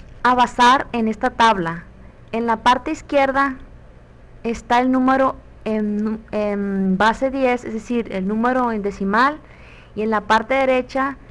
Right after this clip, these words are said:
su correspondiente valor en base dieciséis, es decir, en base hexadecimal.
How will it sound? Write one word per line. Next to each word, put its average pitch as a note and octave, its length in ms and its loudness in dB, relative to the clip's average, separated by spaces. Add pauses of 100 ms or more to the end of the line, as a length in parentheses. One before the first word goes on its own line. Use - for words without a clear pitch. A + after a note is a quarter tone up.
(160)
su A3+ 120 -4
correspondiente G#3 680 -4
valor G#3+ 540 0
en G3+ 160 -4
base G3 400 -2
dieciséis, F3+ 720 -4
es F3+ 80 -8
decir, G3+ 260 -2
en F3 140 -2
base F#3 260 0
hexadecimal. E3 680 -4